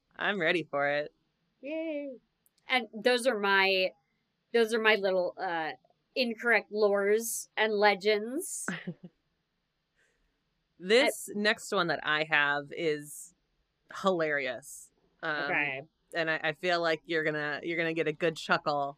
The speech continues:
Speaker 1: out of this one.
Speaker 2: Sam has
Speaker 1: Um,
Speaker 2: spent a
Speaker 1: and again
Speaker 2: lot of time off
Speaker 1: <laughs>
Speaker 2: air telling me not to look, not, like, not to read too much about it or look yet.
Speaker 1: Yeah,
Speaker 2: And
Speaker 1: I
Speaker 2: I'm
Speaker 1: want your,
Speaker 2: excited.
Speaker 1: like, real reaction to
Speaker 2: I'm
Speaker 1: all of this
Speaker 2: excited.
Speaker 1: because,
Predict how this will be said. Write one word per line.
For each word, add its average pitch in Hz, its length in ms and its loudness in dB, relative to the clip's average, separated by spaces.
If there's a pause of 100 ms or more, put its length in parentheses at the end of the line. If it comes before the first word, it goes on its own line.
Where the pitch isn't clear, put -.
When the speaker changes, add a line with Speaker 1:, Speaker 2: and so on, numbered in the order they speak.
(140)
Speaker 1:
out 151 220 0
of 147 60 -4
this 151 240 -4
one. 143 400 -8 (240)
Speaker 2:
Sam 233 400 2
has 277 100 6 (100)
Speaker 1:
Um, 160 60 4
Speaker 2:
spent 247 460 6
a 226 60 -2
Speaker 1:
and 214 100 6
again 202 140 6
Speaker 2:
lot 208 200 6
of 202 140 -2
time 196 460 0
off 185 240 4
Speaker 1:
<laughs> - 40 -4
Speaker 2:
air 185 380 6
telling 208 540 2
me 247 340 2 (300)
not 208 420 4
to 247 160 2
look, 240 180 4 (140)
not, 214 340 4
like, 196 220 2 (220)
not 202 400 2
to 226 100 -6
read 208 240 -4
too - 160 -6
much 214 240 2
about 208 420 4
it 233 280 2
or 190 180 0
look 202 300 0
yet. 175 300 2 (260)
Speaker 1:
Yeah, 208 200 8
Speaker 2:
And 160 80 10
Speaker 1:
I 175 40 10
Speaker 2:
I'm 202 120 8
Speaker 1:
want 214 300 10
your, 220 140 10
Speaker 2:
excited. 208 80 8
Speaker 1:
like, 190 180 8
real 202 400 6
reaction 170 920 4
to 202 160 2
Speaker 2:
I'm 247 140 12
Speaker 1:
all - 60 4
of 262 60 4
this - 100 -2
Speaker 2:
excited. 175 460 4
Speaker 1:
because, 160 540 -6